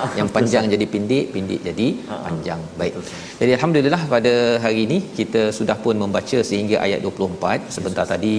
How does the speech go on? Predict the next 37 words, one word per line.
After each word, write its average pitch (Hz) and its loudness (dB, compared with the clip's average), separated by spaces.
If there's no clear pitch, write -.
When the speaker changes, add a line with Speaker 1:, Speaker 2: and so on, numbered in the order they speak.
Speaker 1:
di 98 2
hujung 110 2
itu 123 -2
Allah 98 2
berkata, 101 0
"Wadhkur 110 2
rabbaka - 0
idza 104 2
nasit." 95 0
Ya, 110 2
Speaker 2:
Masya - -
Allah. - -4
Speaker 1:
ingatlah 113 0
Tuhanmu 113 2
ketika 110 0
kamu 107 2
lupa. 135 4
Speaker 2:
Ya. 104 -4
Speaker 1:
Ya, 113 0
mengapa 135 -2
kena 120 2
ingat? 135 2
Kerana, 110 2
Ustaz, 110 0
ya, 143 0
lupa 113 2
adalah 107 0
daripada 101 0
syaitan. - -6
Speaker 2:
Allahu 101 -4
Akbar. - -16
Speaker 1:
Ya, 117 0
jadi 92 2
bila 110 2
kita 117 0
ingat 143 0
Allah 147 4